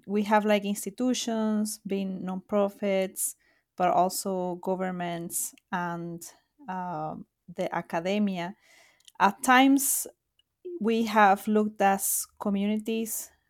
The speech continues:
as deficient, and a lot of the philanthropic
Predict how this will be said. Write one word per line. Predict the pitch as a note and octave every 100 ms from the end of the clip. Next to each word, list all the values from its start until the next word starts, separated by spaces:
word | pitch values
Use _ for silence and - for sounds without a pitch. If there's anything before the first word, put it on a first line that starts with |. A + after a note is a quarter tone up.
| _ _
as | - F3+ F#3 - G#3+
deficient, | F#3 - G#3+ C#4+ G4 G#4+ - _ _ _ _ _ _ _ -
and | G3+ G3+ G3 F#3+ F#3 - - _ -
a | - G3
lot | G3+ G#3+
of | A3 G#3
the | G3+ G#3 G3 F#3+ F#3+ F3+ F3+ - _ _ _ _ _
philanthropic | - B3 A#3+ A#3 A3+ A3 A#3 A3